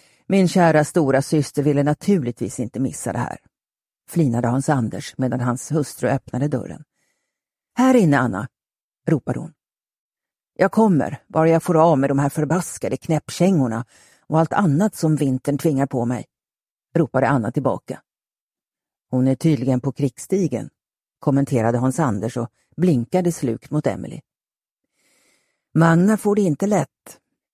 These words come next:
Han vände blicken mot dörren och tystnade när den två år äldre systern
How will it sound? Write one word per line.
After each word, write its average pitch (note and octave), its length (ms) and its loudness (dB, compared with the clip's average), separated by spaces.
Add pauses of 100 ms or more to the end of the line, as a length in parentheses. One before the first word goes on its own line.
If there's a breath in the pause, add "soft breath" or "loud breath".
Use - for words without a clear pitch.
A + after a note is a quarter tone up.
(1400)
Han F#3 180 4
vände F#3+ 220 4
blicken D#3 400 0
mot E3+ 160 -2
dörren C3+ 600 -2
och - 200 -8
tystnade C#3 680 -4
när C3 120 -2
den C#3+ 140 0
två C3+ 200 -4
år C3+ 120 0
äldre C3 360 -2
systern B2+ 560 -4